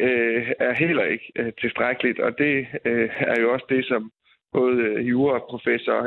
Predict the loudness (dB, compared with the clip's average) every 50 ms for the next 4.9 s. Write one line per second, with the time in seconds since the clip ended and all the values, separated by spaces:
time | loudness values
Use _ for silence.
0 | 0 0 2 2 2 2 2 0 -2 -4 -6 -4 -4 -4 -2 -2 -2 -2 0 0
1 | 0 0 0 0 2 2 2 0 0 0 0 0 2 2 0 0 0 0 0 0
2 | -2 -4 _ -12 -6 -2 -2 0 0 0 -4 -2 0 -2 -2 -2 -4 -4 -4 -4
3 | -4 -2 -4 -6 -6 -4 -4 -4 -2 0 0 0 0 -2 -4 -10 -12 -14 -14 -8
4 | -2 0 0 0 -2 -4 -10 -12 -12 -12 -14 -6 _ -4 -2 0 -2